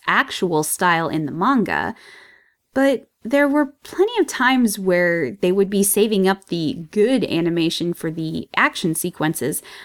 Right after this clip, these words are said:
by utilizing a lot of still frame shots for dramatic effect. Sometimes these would last for a lot longer than you'd anticipate, for almost a whole conversation between characters,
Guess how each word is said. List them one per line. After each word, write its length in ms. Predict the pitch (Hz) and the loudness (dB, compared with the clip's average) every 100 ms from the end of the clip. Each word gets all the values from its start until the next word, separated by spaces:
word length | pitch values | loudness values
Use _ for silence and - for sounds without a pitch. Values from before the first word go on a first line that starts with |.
| - | -6
by 80 | 196 | -2
utilizing 800 | 226 247 302 285 254 254 247 226 | 0 0 0 0 0 0 2 0
a 60 | 185 | 0
lot 180 | 196 | 0
of 100 | 190 | 0
still 340 | 190 - 196 208 | -2 -2 0 0
frame 300 | 196 185 175 | 2 2 2
shots 480 | - 190 156 - - | 0 0 0 -4 -8
for 220 | 170 156 | -4 -4
dramatic 680 | 156 151 156 165 180 - | -4 -4 0 0 0 -4
effect. 560 | - - - 80 - - _ _ _ _ _ _ _ - | -12 -12 -12 -12 -16 -20 _ _ _ _ _ _ _ -6
Sometimes 540 | - 480 427 370 269 | 0 0 2 2 2
these 240 | 220 214 202 | 2 0 2
would 140 | 196 | 2
last 400 | 185 254 302 - | 4 2 0 -6
for 160 | - 156 | -2 0
a 80 | |
lot 260 | 170 226 - | 2 2 2
longer 320 | 208 226 214 | 4 4 4
than 180 | 190 185 | 2 2
you'd 160 | 185 175 | 2 2
anticipate, 840 | 170 - 392 - - 151 87 - | 0 2 0 0 -2 -2 -4 -6
for 440 | - - 175 170 - 170 | -10 -2 0 -2 -2 2
almost 360 | 226 285 269 | 4 2 2
a 60 | 196 | 0
whole 220 | 202 233 | 0 0
conversation 760 | 233 220 180 - 269 349 190 | 2 2 2 0 0 0 0
between 320 | 180 180 185 170 | 0 -2 -2 0
characters, 640 | 262 277 262 160 151 - | 0 0 0 -2 -2 -4